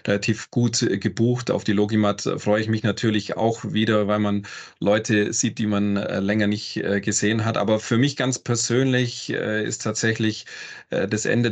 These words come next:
des Jahres, äh, super spannend, die Preisverleihung bei der Logistics Hall of Fame. Ähm, denn zum ersten Mal wird da die Lindsay Fritz Medal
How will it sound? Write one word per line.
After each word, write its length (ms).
des 140
Jahres, 560
äh, 240
super 580
spannend, 680
die 320
Preisverleihung 640
bei 80
der 260
Logistics 800
Hall 180
of 120
Fame. 540
Ähm, 560
denn 160
zum 180
ersten 300
Mal 300
wird 240
da 180
die 500
Lindsay 540
Fritz 440
Medal 420